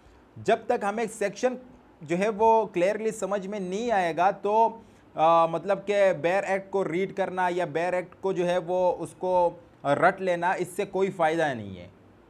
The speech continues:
This section basically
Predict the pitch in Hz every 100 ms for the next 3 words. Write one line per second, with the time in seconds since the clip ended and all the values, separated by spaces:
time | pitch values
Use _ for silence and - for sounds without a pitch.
0 | _ _ _ _ _ _ _ _ _ _
1 | _ _ _ _ _ _ _ _ _ _
2 | _ _ - 143 254 254 240 247 247 190
3 | 208 240 240 247